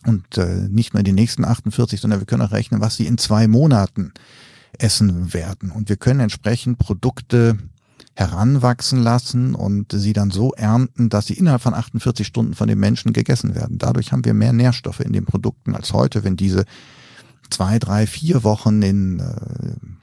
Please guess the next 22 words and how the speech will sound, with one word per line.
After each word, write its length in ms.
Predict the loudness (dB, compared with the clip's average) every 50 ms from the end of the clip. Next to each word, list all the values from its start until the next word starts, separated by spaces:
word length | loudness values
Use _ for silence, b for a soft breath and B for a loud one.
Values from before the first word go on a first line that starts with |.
| _ _ _ -8 0 2 4
Distributionsketten 1160 | 4 4 2 -2 0 2 2 2 4 4 4 6 6 4 2 0 0 0 0 2 0 -2
durch 160 | -2 -2 -2 -2
die 100 | -4 -4
Supermärkte 640 | -2 0 2 0 0 0 -2 -4 -6 -6 -8 -8 -8
sind. 380 | -8 -8 -8 -8 -10 -12 -12
Und 240 | -12 -14 -14 -14 -10 -8
wenn 140 | -6 -6
die 100 | -6 -6
Menschen 360 | -6 -4 -2 -2 -2 -2 -2 -2
diese 180 | -2 -2 -2
Produkte 480 | -4 -4 -4 -2 -2 -2 -2 -4 -6 -6
essen 280 | -6 -6 -4 -4 -4
und 240 | -4 -4 -6 -10 _ -8
mehr 120 | -8 -8
Nährstoffe 480 | -6 -4 -4 -4 -4 -4 -4 -6 -6 -8
zu 140 | -8 -6 -6
sich 220 | -6 -6 -6 -4
nehmen, 260 | -2 -2 -2 0 0
werden 240 | 0 0 2 4 4
sie 140 | 2 2 4
weniger 340 | 4 4 4 4 2 0 -2
krank. 460 | -2 -2 -2 -2 -2 -2 -6 -10 -16